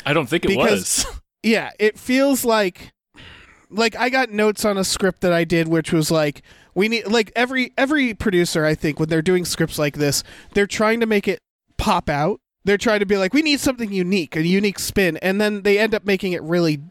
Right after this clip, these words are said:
Speaker 2: dumb.
Speaker 1: Right.
Speaker 2: I've had suggestions that were similar to things happening in this movie, where it's like, "We need to make it, like, something unique, so let's cram this, like, concept into
Speaker 1: Yeah.
Speaker 2: it." And it's like, "No, you're making it bad."
Speaker 1: Yeah.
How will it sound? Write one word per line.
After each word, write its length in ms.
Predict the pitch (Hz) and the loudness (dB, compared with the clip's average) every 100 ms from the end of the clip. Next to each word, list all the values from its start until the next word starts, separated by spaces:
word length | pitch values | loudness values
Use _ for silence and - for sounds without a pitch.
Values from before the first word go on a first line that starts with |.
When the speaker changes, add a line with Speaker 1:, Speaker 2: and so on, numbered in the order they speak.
| _ | _
Speaker 2:
dumb. 500 | 175 165 190 233 254 - _ | 0 0 0 -4 -8 -12 _
Speaker 1:
Right. 180 | 135 214 | 0 0
Speaker 2:
I've 60 | |
had 200 | 214 214 | 0 -2
suggestions 840 | - 214 170 190 190 - 226 233 214 | -2 -4 0 0 0 0 0 0 0
that 160 | 202 | -2
were 140 | 175 175 | 0 -2
similar 480 | - 262 269 233 202 | 0 0 2 2 2
to 100 | 196 | 0
things 320 | 202 185 180 | -2 -2 -2
happening 380 | 170 160 170 151 | -2 0 -2 0
in 100 | 147 | 0
this 160 | 147 | 0
movie, 460 | 170 208 196 165 139 - - _ | 0 0 0 -4 -10 -14 -20 _
where 120 | 175 | -2
it's 120 | 185 | 0
like, 100 | 196 262 | -2 -2
"We 100 | 311 | 2
need 160 | 320 | 2
to 60 | 302 | 2
make 280 | 294 269 247 | 0 0 -2
it, 120 | 220 | 0
like, 220 | 220 202 | -2 -2
something 300 | - 247 220 | -4 -2 0
unique, 340 | 214 226 185 | 0 0 -2
so 140 | - 196 | -4 -2
let's 200 | 220 - | -2 -2
cram 520 | - - 233 233 226 | -12 -2 0 2 0
this, 240 | 208 - | -2 0
like, 260 | 190 160 147 _ _ - | 0 0 -2 _ _ -4
concept 640 | 262 262 262 - 160 - | 0 2 2 0 -2 -4
into 240 | 135 156 | -6 -2
Speaker 1:
Yeah. 200 | 180 127 | -2 -2
Speaker 2:
it." 60 | - | -4
And 100 | 170 190 | -2 -2
it's 140 | 180 | 0
like, 220 | 220 202 | -2 -2
"No, 240 | 240 311 269 | 0 2 2
you're 160 | 226 | 2
making 380 | 226 247 240 233 | 0 0 -2 -4
it 320 | 202 165 165 | -4 -6 -12
bad." 560 | - 214 214 160 117 127 | -2 -2 0 -4 -6 -6
Speaker 1:
Yeah. 400 | 156 131 107 104 | -2 0 0 -2